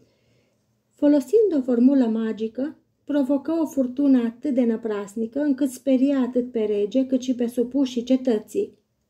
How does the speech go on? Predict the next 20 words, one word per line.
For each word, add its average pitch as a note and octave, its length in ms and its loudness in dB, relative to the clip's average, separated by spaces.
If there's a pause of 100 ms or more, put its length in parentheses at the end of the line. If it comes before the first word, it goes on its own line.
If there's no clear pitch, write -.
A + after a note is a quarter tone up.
În A#3+ 200 0
timp D4 220 2
ce C4 100 -2
aceștia A3+ 460 -4
fugeau A#3+ 520 2
care A3 260 -2
încotro, B3 600 0 (300)
cunoscătorul C4+ 840 2
pământului G#3+ 720 0
transformă B3+ 640 2
din B3+ 240 4
nou C4 420 2 (120)
un A3 140 -8
fir B3+ 260 -2
de G#3 220 -4
păr G#3+ 240 -2
în B3 140 2
sute B3+ 340 0
de A#3+ 100 4
maimuțe. A3+ 640 0